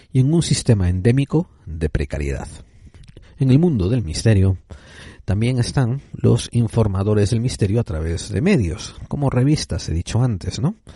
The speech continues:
Entonces, cuando uno va a tirar de hemeroteca, lo que tiene que tener mucho cuidado,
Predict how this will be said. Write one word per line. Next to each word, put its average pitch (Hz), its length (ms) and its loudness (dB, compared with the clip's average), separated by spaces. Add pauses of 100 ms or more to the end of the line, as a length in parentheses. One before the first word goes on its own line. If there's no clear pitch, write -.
(560)
Entonces, 156 560 0
cuando 92 380 -2
uno 113 400 -4 (300)
va 113 180 -6
a 107 60 -4
tirar 113 340 2
de 92 80 0
hemeroteca, 98 640 2 (340)
lo 127 200 2
que 151 100 0
tiene 190 200 -2
que 156 100 0
tener 139 280 0
mucho 123 340 0
cuidado, 113 540 0